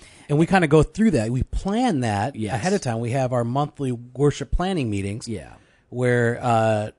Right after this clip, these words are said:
Speaker 1: you will have already given to the worship leaders, "Here's the text, here's the theme, here's the, kind of the main idea."
Speaker 2: Yeah.
Speaker 1: Um, and then they come prepared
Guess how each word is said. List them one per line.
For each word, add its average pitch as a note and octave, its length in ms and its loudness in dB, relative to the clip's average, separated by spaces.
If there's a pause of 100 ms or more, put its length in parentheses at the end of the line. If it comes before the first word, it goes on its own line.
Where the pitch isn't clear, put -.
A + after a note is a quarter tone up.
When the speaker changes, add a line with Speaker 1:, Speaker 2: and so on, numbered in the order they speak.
(100)
Speaker 1:
you C#3+ 220 0
will D3 100 4
have B2+ 200 0
already B2 240 2
given A#2 640 2
to E3+ 460 2
the C#3 100 0
worship B2+ 420 -2
leaders, G2+ 460 -6 (360)
"Here's D3 240 0
the E3+ 80 -4
text, C#3+ 460 -2
here's D3 280 0
the D3+ 80 0
theme, A2 500 -4 (420)
here's C3+ 200 0
the, B2 120 0 (460)
kind A#2+ 160 -4
of A2+ 40 -2
the A2+ 80 0
main C3+ 520 0
idea." A#2 720 -4
Speaker 2:
Yeah. D#2 240 -10 (260)
Speaker 1:
Um, A2 500 -2
and B2 120 -4
then A#2+ 100 0
they C#3+ 140 4
come C#3+ 240 -4
prepared C#3+ 720 2